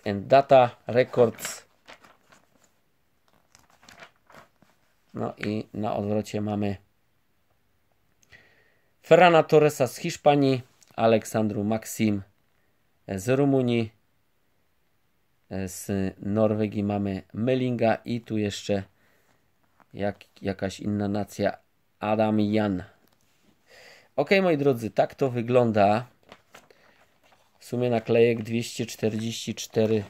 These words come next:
sztuki widzę. Więc nie ma tego aż tak dużo, ale no zobaczymy, czy łatwo to będzie zebrać. I pierwsza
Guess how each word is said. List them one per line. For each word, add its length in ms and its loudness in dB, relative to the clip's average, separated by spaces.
sztuki 460 -8
widzę. 400 -2
Więc 200 -10
nie 140 -2
ma 240 -2
tego 420 -4
aż 220 0
tak 200 -2
dużo, 440 2
ale 460 6
no 200 -6
zobaczymy, 520 0
czy 280 -2
łatwo 300 2
to 120 -4
będzie 280 -2
zebrać. 500 2
I 160 -4
pierwsza 580 0